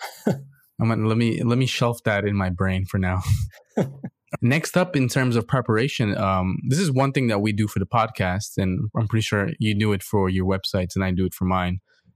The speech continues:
Speaker 2: is keep a list of ideas for the future that you can act on. So when the time comes when you're lazy, you can't think of something, you're low on energy, blah, blah, blah,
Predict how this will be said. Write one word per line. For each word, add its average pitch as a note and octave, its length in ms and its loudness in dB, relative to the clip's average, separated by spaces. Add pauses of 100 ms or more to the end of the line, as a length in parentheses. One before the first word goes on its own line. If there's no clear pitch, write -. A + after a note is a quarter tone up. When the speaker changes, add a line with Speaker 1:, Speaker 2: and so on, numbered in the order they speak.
(100)
Speaker 2:
is G2 180 0 (140)
keep B2 240 2
a - 20 4
list A2 280 0
of G#2+ 100 0
ideas G2 460 0
for G#2+ 100 -2
the F#2+ 100 0
future A2 400 -2
that F#2+ 140 0
you G2 100 0
can G2 140 0
act G2+ 240 -2
on. F2+ 240 0 (220)
So A2+ 400 4 (400)
when A#2+ 240 2
the A2 80 2
time B2 340 2
comes B2 400 2
when G#2 380 0
you're A2 240 2
lazy, A2 360 2
you G2+ 160 2
can't G#2 340 -2
think A2 200 -2
of G2 140 -2
something, G2+ 420 0
you're F#2+ 140 2
low G#2 180 2
on G2+ 140 2
energy, G2 380 0
blah, F#2 240 0
blah, F2+ 180 0
blah, G#2 340 2